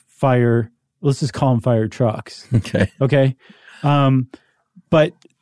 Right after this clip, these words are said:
Speaker 1: there are also specialized trucks, trucks that specialize in delivering water.
Speaker 2: Sure.
Speaker 1: Trucks that specialize in delivering equipment and
Speaker 2: People.
Speaker 1: personnel,
Speaker 2: Mm-hmm.
Speaker 1: and then trucks that specialize in ladders.
Speaker 2: Yes.
Speaker 1: Okay?
Speaker 2: Yes.
Speaker 1: So that's kind of,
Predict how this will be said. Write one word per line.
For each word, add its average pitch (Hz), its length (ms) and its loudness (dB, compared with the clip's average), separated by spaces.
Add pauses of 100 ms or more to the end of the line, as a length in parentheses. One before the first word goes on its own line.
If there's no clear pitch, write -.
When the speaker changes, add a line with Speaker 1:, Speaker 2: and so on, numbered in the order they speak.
(220)
Speaker 1:
there 160 180 2
are 160 120 6
also 170 340 2
specialized 147 800 -2
trucks, - 340 -4
trucks - 280 -4
that 127 160 -6
specialize 127 720 0
in 123 240 2
delivering 131 540 2
water. 127 500 0
Speaker 2:
Sure. - 260 -4 (100)
Speaker 1:
Trucks 117 260 -6
that 123 100 -4
specialize 127 520 0
in 127 100 0
delivering 127 400 2
equipment 156 580 0
and 127 340 2 (220)
Speaker 2:
People. 143 120 0
Speaker 1:
personnel, 135 500 0
Speaker 2:
Mm-hmm. 85 220 -2 (200)
Speaker 1:
and 131 120 2
then 131 140 4
trucks - 300 -4
that 135 140 0
specialize 120 520 -2
in 117 80 -2
ladders. 117 800 -6 (320)
Speaker 2:
Yes. - 400 -8 (140)
Speaker 1:
Okay? 170 280 2
Speaker 2:
Yes. - 440 0 (260)
Speaker 1:
So - 220 0
that's 190 240 2
kind 208 400 2
of, 165 260 0